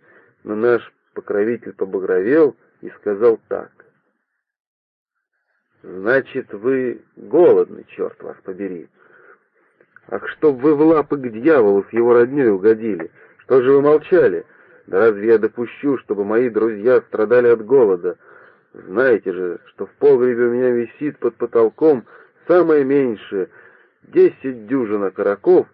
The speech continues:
а на полу стоит двадцать бочек старого вина. Вот так-то, сеньоры. А уж коль вы голодны и не говорите этого прямо, безо всякой околесицы,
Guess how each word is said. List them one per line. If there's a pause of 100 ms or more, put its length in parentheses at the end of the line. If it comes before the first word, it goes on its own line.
(420)
а
на
полу
стоит
двадцать
бочек
старого
вина.
Вот (120)
так-то, (120)
сеньоры. (580)
А
уж
коль
вы (540)
голодны (280)
и
не
говорите
этого
прямо,
безо (100)
всякой
околесицы,